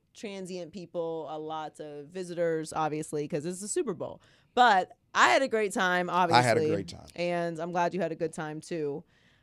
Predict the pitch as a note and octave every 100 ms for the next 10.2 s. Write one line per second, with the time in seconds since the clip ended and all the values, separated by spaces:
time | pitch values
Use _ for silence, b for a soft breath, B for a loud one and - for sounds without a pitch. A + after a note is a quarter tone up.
0 | _ E3 E3 E3 D#3+ E3 E3+ G#3 A3 A3
1 | A3 C#4 A#3+ A#3+ B3 - _ _ _ _
2 | _ E3+ F3 E3+ E3 E3 - _ F#3 A3
3 | A#3 D#3+ E3+ G3 D#3 D3 F3+ F#3+ F3+ D#3+
4 | D3+ - _ _ _ _ _ _ C3+ D3+
5 | F3+ F#3 F3+ F#3 - D#3 C#3+ C#3+ C3+ B2+
6 | C#3 C#3 C#3+ C3+ C3 B2 B2+ _ _ _
7 | C3+ D#3 - D3+ C#3 B2+ C#3 B2 A2+ G2+
8 | G#2+ G#2 G#2+ B2 C3+ A2+ B2 A2+ A2+ A2
9 | A#2 A2 F#2+ F#2+ F2+ G2+ G2 A2+ A#2 G#2+
10 | G2+ G2+